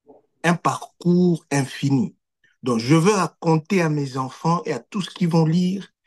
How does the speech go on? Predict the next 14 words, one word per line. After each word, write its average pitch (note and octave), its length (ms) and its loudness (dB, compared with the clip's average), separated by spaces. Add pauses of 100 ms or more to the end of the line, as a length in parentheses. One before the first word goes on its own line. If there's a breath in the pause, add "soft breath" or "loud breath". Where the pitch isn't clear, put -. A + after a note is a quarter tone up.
(360 soft breath)
comment E3+ 280 4
je D#3+ 180 0
fais D#3+ 200 -2
pour D#3 260 0
arriver A#2+ 260 -4
ici, F3 320 -10
combien D3+ 280 -2
de D3 80 -4
fois C#3 220 -4
il C3 80 -8
était A#2+ 200 -12
difficile F#3 1040 -4 (300)
de B2 140 -4
m'intégrer, F3+ 960 2